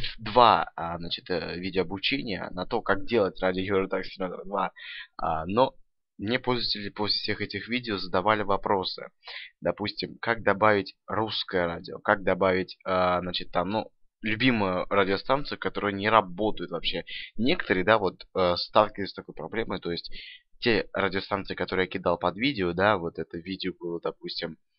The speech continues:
а, на моем канале, оно называлось, а, вот «Подробная настройка радио Е Т С два»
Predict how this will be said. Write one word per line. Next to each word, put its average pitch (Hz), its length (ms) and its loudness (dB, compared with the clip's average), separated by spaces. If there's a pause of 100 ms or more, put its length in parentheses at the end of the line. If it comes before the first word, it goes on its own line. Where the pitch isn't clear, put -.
(300)
а, 85 200 0
на 87 80 0
моем 90 240 2
канале, 98 420 2
оно 82 160 -2
называлось, 85 800 -2
а, 85 340 -2
вот 85 200 -4
«Подробная 123 480 6
настройка 110 500 2
радио 98 220 4
Е 92 180 -2
Т 98 220 2
С 87 80 -4
два» 90 300 2